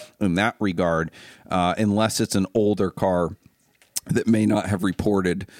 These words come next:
you know, if it was a eighties car and Carfax wasn't collecting data from that state then, um, then, then that's a little more difficult. You can also,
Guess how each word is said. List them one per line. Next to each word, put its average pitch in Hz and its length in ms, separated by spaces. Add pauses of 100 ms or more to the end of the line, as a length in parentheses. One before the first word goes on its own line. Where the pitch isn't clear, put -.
(280)
you 101 120
know, 80 220
if 82 140
it 98 60
was 90 180
a 87 120 (140)
eighties 107 400
car 82 300
and 85 100
Carfax 90 440
wasn't 90 260
collecting 92 440
data 87 280
from 85 200
that 87 200
state - 400
then, 82 340 (420)
um, 80 360
then, 85 300
then 95 180
that's 90 220
a 85 60
little 90 200
more 87 180
difficult. 87 540
You 92 120
can 104 180
also, 98 680